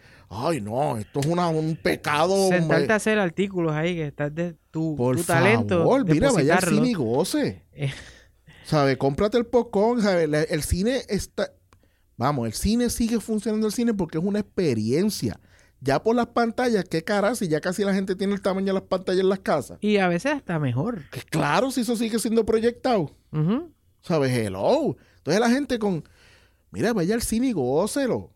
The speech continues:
Speaker 1: Vaya con su familia. Si no lo, lo, usted no sale con su esposa y su hijo para ningún lado, por lo menos vaya al cine. Que le compre el popcorn, que todavía aquí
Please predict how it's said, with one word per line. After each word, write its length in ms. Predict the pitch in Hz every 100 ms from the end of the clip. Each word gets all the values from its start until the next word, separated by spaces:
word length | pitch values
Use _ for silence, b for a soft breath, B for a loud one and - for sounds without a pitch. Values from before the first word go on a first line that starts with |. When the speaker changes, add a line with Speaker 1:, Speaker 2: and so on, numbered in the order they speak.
| _ _ -
Speaker 1:
Vaya 260 | 135 208
con 160 | 233 226
su 140 | 233
familia. 640 | 214 214 170 160 233 240 196
Si 140 | 170
no 160 | 147 185
lo, 160 | 202
lo, 140 | 175 156
usted 200 | - 165
no 220 | 214 208 -
sale 240 | 196 208
con 140 | 208 202
su 100 | 190
esposa 360 | - 190 196
y 20 |
su 180 | 196 196
hijo 220 | 202 196
para 120 | 185 190
ningún 300 | 190 196 202
lado, 160 | 202
por 100 | 147
lo 100 | 127
menos 200 | 123 147
vaya 160 | 185 202
al 80 | 190
cine. 580 | - 120 170 233 131 - _ _ _ _ _ _ _ _
Que 140 | - 131
le 100 | 127
compre 280 | 139 156 208
el 60 |
popcorn, 500 | 202 190 - 165 214
que 120 | 196 151
todavía 420 | 131 135 127 139
aquí 340 | 160 214 233